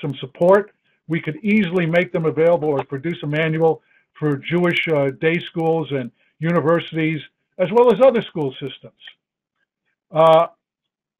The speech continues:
number two, we've got to demand regulation. I go, keep going back to this, to the dark web operations. We've got to end Section two thirty content immunity. Congress is tied up in knots on this.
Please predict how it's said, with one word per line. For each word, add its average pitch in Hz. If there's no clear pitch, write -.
number 214
two, 190
we've 190
got 269
to 240
demand 208
regulation. 160
I 143
go, 156
keep 151
going 165
back 147
to 143
this, 131
to 143
the 123
dark 147
web 139
operations. 135
We've 135
got 170
to 185
end 175
Section 180
two 175
thirty 160
content 170
immunity. 156
Congress 196
is 170
tied 175
up 170
in 151
knots 139
on 143
this. 127